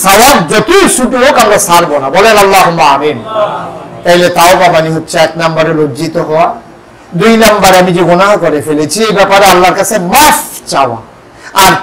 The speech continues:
তিন নম্বরে হচ্ছে যে আমি আর করব না এই ওয়াদা করা। আমি আর করব না, যা করেছি, যেটার কারণে লজ্জিত হলাম,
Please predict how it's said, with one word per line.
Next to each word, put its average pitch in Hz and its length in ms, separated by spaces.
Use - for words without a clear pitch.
তিন 359 220
নম্বরে 214 540
হচ্ছে 196 400
যে 185 160
আমি 208 380
আর 180 500
করব 214 380
না 311 580
এই 269 240
ওয়াদা 175 560
করা। 117 260
আমি 185 100
আর 208 180
করব 151 380
না, 127 100
যা 170 200
করেছি, 254 560
যেটার 196 320
কারণে 202 320
লজ্জিত 190 420
হলাম, 208 380